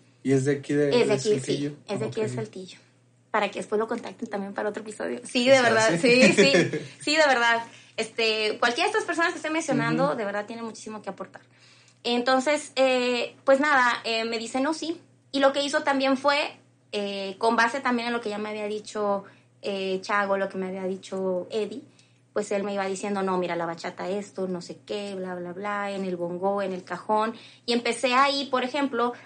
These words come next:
Speaker 2: algo que nunca había hecho, que fue desarrollar técnica, ¿no? Desde la postura del cajón, las manos, este, cómo van, cómo esto, ejercicios y todo, cosas que nunca había hecho, porque yo realmente, te digo, me aventaron
Speaker 1: Ujú.
Speaker 2: así de, pues, "Tócale".
Speaker 1: Órale.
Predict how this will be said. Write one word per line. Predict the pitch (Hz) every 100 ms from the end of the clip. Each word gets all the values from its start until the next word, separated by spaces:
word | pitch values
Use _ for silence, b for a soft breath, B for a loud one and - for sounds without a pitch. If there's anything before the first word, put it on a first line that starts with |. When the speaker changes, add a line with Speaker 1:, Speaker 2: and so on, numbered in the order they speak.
| -
Speaker 2:
algo | 214 220
que | 214
nunca | 214 208 196
había | 208 247
hecho, | 285 277
que | 262
fue | 208 202 196
desarrollar | 190 208 196 180 180 180
técnica, | - 294 320 277 - 185 - -
¿no? | 220 262 b b _
Desde | 233 269
la | 285
postura | 240 - 214
del | 202 190
cajón, | 185 - 208
las | 190 190
manos, | 190 196 180 -
este, | 185 185
cómo | - 190 185
van, | 185 190
cómo | 190 185 190
esto, | 185 185 190
ejercicios | 185 180 208 202 190 185
y | 185
todo, | 190 190
cosas | 196 214 247
que | 240
nunca | 220 208
había | 214 214
hecho, | 220 240
porque | 196 220
yo | 214
realmente, | 214 262 262 233
te | 254 214
digo, | 247 214
me | 180
aventaron | 180 165 127 135
Speaker 1:
Ujú. | 131
Speaker 2:
así | 127
de, | 98
pues, | 95 - -
"Tócale". | - - -
Speaker 1:
Órale. | 139 127